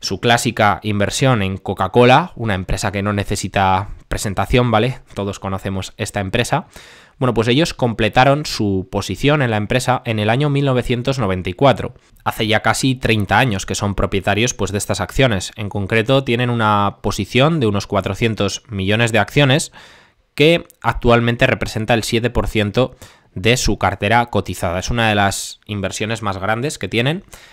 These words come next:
La más, eh, la que más peso tiene en cartera es Apple, con casi un cuarenta por ciento, que es una barbaridad. Pero Coca-Cola también es una inversión significativa. Invirtieron aproximadamente mil trescientos millones de dólares.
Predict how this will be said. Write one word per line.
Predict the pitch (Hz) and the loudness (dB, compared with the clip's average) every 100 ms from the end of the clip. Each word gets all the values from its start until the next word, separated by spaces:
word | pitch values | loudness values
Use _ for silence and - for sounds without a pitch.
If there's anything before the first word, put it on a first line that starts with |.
| - | -10
La | 98 | -6
más, | 95 104 - - _ | -2 -4 -6 -14 _
eh, | 104 90 | -14 -10
la | 90 | -8
que | 101 | -4
más | 98 | -4
peso | - 104 | -4 -6
tiene | 101 107 | -2 -2
en | 98 | 0
cartera | 95 - 101 95 | -2 0 -2 -2
es | - | -2
Apple, | 107 127 135 | -2 0 -2
con | 95 | -4
casi | 98 - | -6 -6
un | 95 | -6
cuarenta | 92 101 117 101 | -2 -2 0 0
por | 95 90 | -2 -4
ciento, | 104 101 143 | -2 -2 -2
que | 139 | -4
es | 101 - | -10 -14
una | - 98 92 92 | -12 -6 -4 -4
barbaridad. | 95 92 92 92 104 127 - - | -4 -4 -4 -2 0 -2 -8 -6
Pero | 104 101 98 | 0 2 2
Coca-Cola | 104 104 101 117 131 | 2 0 4 2 2
también | 117 117 | 0 0
es | 123 123 | -2 -2
una | 110 | -2
inversión | 104 101 113 123 | -2 -2 -4 -2
significativa. | 123 101 95 90 - 87 82 _ | -4 -4 -4 -4 -4 -6 -6 _
Invirtieron | 113 110 110 101 139 156 | -4 0 0 4 4 4
aproximadamente | 143 131 - 123 117 117 117 120 147 | 2 2 0 0 2 2 0 0 0
mil | 120 135 143 120 | 0 0 -2 -4
trescientos | - 110 - 113 113 135 110 | -4 -4 0 -2 0 -2 0
millones | 107 98 107 127 - - _ _ - | -2 0 0 0 -4 -12 _ _ -6
de | 98 | 0
dólares. | 117 156 98 87 - | 4 4 4 0 -8